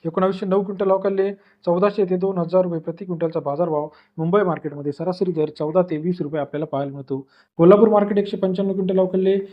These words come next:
एक हजार ते दोन हजार रुपये प्रति क्विंटलचा बाजारभाव कोल्हापूर शहरामध्ये. सरासरी दर दहा ते वीस रुपयापर्यंत आहे. पुणे मार्केट चार हजार वीस क्विंटल आवक आलेली. सातशे रुपये ते पंधराशे रुपये प्रति क्विंटलचा बाजारभाव पुणे मार्केटमध्ये. सरासरी दर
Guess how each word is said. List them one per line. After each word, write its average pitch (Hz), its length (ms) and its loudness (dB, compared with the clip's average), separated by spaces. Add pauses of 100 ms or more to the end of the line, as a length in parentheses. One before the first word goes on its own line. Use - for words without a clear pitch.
(160)
एक 190 220 4
हजार 147 340 2
ते 160 60 -2
दोन 185 220 0
हजार 160 240 2
रुपये 156 180 -2
प्रति 156 260 -4
क्विंटलचा 151 360 -4
बाजारभाव 139 480 0 (340)
कोल्हापूर 180 400 6
शहरामध्ये. 143 460 0
सरासरी 170 380 -2
दर 147 200 -2
दहा 151 240 -2
ते 175 380 0 (160)
वीस 190 220 0
रुपयापर्यंत 143 440 0
आहे. 135 200 0
पुणे 147 240 -4
मार्केट 147 380 -4
चार 151 140 0
हजार 147 220 -2
वीस 170 180 -4
क्विंटल 160 260 -4
आवक 160 160 -4
आलेली. 165 300 -2 (320)
सातशे 190 320 2
रुपये 170 240 -2
ते 165 60 -10
पंधराशे 180 440 -4
रुपये 165 160 -4
प्रति 160 240 -12
क्विंटलचा 156 340 -10
बाजारभाव 139 460 -6
पुणे 165 280 -8
मार्केटमध्ये. 139 500 -10
सरासरी 175 380 -8
दर 147 180 -8